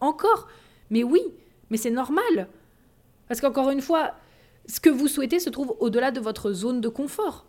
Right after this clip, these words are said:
Donc oui, ça va vous challenger, mais derrière aussi, le succès sera beaucoup plus grand que si vous continuez d'essayer de conseiller des personnes, en fait, qui n'en ont rien à foutre.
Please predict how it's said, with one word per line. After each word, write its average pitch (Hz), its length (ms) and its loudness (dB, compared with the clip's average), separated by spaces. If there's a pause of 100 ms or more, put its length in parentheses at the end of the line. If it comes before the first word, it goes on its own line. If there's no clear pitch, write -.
(140)
Donc 208 220 -6
oui, 339 180 8
ça 240 180 -2
va 226 120 0
vous 220 140 -4
challenger, 202 680 -4 (720)
mais 226 140 2
derrière 226 420 2
aussi, 277 300 0
le 233 120 -2
succès 285 360 -6
sera 202 260 -4
beaucoup 226 280 -4
plus 254 220 -2
grand 214 460 -2 (480)
que 233 80 -2
si 302 160 0
vous 277 160 -6
continuez 254 480 -4
d'essayer 247 320 -6
de 240 80 -10
conseiller 233 460 -4
des 240 100 -6
personnes, 208 380 -6
en 247 80 -4
fait, 269 160 -6
qui 220 120 -6
n'en 208 140 -4
ont 208 80 -4
rien 254 140 -2
à 285 100 -2
foutre. - 380 -8